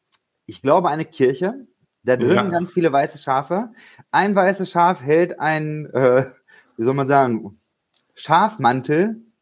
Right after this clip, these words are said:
Speaker 1: zum Überziehen, der auch weiß ist. Und da draußen steht ein Regenbogenschaf und drunter steht, jetzt muss ich mal gucken, ob ich das lesen kann,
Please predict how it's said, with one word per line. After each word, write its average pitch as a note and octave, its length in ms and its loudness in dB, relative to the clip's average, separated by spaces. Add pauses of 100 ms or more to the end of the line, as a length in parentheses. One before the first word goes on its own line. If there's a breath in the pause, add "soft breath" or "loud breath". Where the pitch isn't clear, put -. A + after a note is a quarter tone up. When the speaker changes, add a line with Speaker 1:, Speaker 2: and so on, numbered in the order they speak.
(120)
Speaker 1:
zum - 200 -10
Überziehen, C#3 680 -2
der - 260 2
auch B2+ 180 0
weiß G2 280 0
ist. F#3+ 320 -8 (580 soft breath)
Und C#3+ 40 4
da D#3+ 80 4
draußen G#3 360 2
steht F#3+ 400 2
ein E3+ 260 -2
Regenbogenschaf A#2 960 0
und D3+ 260 -2
drunter G3+ 340 0
steht, A2+ 320 0
jetzt A2+ 160 -8
muss D3+ 100 -10
ich D3+ 60 -12
mal C3 100 -6
gucken, A#2+ 240 -8
ob A#2 100 -14
ich A#2+ 80 -20
das A#2 140 -18
lesen G#2+ 240 -2
kann, D#3 300 -6